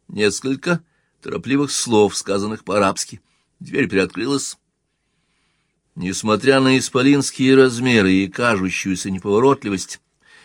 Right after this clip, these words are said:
Гутфрейнд среагировал мгновенно. Он закричал на иврите "Тревога!" и всем телом навалился на дверь.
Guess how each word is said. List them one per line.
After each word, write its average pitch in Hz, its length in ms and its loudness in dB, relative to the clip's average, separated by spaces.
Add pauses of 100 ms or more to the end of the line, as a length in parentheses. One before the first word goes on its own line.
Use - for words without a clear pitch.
(180)
Гутфрейнд 120 720 -2
среагировал 117 720 -2
мгновенно. 107 760 2 (420)
Он 110 160 -4
закричал 131 520 2
на 131 160 6
иврите 135 420 6
"Тревога!" 143 880 6
и 110 160 -8
всем 107 320 -2
телом 113 360 2
навалился 117 500 2
на 110 80 0
дверь. 104 260 -4